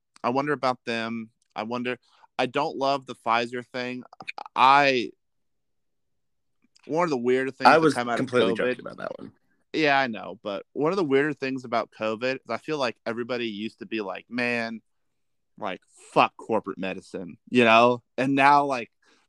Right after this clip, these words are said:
Speaker 1: people are suddenly, like, really on board <laughs> with these companies. I'm not there. Uh, but yeah, what else we got?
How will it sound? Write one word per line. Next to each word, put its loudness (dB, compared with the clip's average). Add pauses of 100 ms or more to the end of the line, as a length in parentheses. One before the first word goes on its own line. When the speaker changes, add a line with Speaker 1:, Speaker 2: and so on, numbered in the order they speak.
(380)
Speaker 1:
people -4
are 2
suddenly, -2
like, -4
really -2
on -4
board -4 (540)
<laughs> -14
with -6
these -8
companies. -4 (520)
I'm 4
not -4
there. -4 (720)
Uh, -4 (300)
but -6
yeah, -4
what -6
else -2
we -12
got? -8